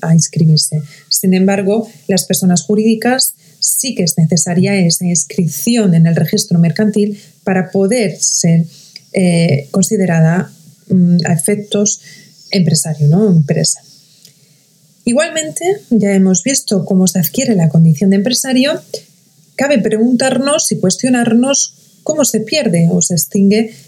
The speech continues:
esa condición de empresario. Bueno, pues, en el caso del empresario individual,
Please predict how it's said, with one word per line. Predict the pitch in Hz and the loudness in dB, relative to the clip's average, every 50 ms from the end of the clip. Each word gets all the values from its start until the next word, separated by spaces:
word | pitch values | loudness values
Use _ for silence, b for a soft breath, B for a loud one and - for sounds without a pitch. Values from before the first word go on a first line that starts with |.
| B B - | B B -4
esa | 220 254 - 269 - | -4 -4 -4 -4 -2
condición | - 190 180 170 160 - - 180 160 151 147 147 - - | 0 2 2 2 0 0 0 2 2 2 0 -2 -4 0
de | 175 170 | 2 2
empresario. | 156 156 - 156 - - 156 151 147 143 147 156 - - 180 | 2 2 0 -2 -2 -2 -2 0 2 2 2 0 -2 -2 0
Bueno, | 175 160 165 - | 2 2 2 2
pues, | - 170 165 160 160 - - B B B B B B B | 2 2 2 2 2 -2 -6 B B B B B B B
en | 202 196 | -2 0
el | 196 196 | 0 0
caso | 196 233 277 277 - - 285 285 294 269 | 0 -2 -2 -2 -2 -4 -2 -2 0 0
del | 240 202 | 0 2
empresario | 185 180 156 139 165 - - 196 175 175 165 | 0 0 0 0 -2 0 0 0 2 4 4
individual, | 165 175 190 208 226 254 254 254 240 240 247 269 | 4 4 4 2 2 2 2 2 2 0 -2 -4